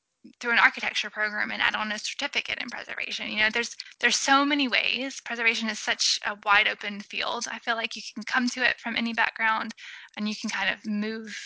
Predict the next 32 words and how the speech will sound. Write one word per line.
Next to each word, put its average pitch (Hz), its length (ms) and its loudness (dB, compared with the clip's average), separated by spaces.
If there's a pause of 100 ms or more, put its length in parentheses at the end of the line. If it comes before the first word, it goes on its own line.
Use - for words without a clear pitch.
(320)
move 226 240 2
into 220 340 4
other 208 160 -2
backgrounds 202 680 0 (100)
with 208 200 -8
a 214 40 -14
preservation 208 640 -6
degree. 202 360 -4
So - 160 -2 (840)
take 330 220 2
your 330 60 4
time 269 280 2
and 233 80 -2
do 226 100 -4
the 226 100 -2
research 214 480 2
and 220 80 -4
kind 214 140 -2
of 208 80 -6
figure 214 560 -6
out 202 420 2 (540)
what, 214 320 4 (460)
which - 240 0
direction 214 340 2
you 214 80 -4
wanna 202 180 0
go 202 160 2
with 233 200 -8
it. - 160 -4 (160)
And, 214 260 -6
um, 208 500 -2 (380)
I, 214 160 -2